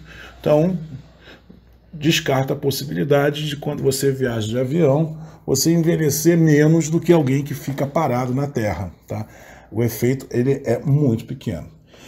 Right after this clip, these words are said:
Já se você tiver numa nave espacial, viajando aí a onze milhões de quilômetros por hora,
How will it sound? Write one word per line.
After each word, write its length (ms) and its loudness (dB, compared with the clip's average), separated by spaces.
Já 240 6
se 120 2
você 300 4
tiver 320 -2
numa 220 -2
nave 260 -2
espacial, 880 -4
viajando 500 0
aí 180 0
a 100 0
onze 400 0
milhões 400 0
de 80 -8
quilômetros 540 -10
por 200 -10
hora, 360 2